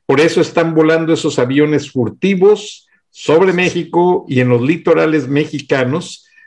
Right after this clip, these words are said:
para sacar inteligencia a diario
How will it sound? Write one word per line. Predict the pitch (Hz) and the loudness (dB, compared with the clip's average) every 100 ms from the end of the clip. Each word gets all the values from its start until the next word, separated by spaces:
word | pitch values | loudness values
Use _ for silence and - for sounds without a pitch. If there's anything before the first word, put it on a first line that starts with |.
| _ - | _ -2
para | 143 139 | 0 0
sacar | 147 139 160 | -2 -2 0
inteligencia | 165 165 156 127 123 147 151 - 160 151 - | 0 -2 -2 -2 -2 -2 -2 -2 0 0 -2
a | 127 | -4
diario | 120 143 170 175 196 240 | 0 2 4 2 0 0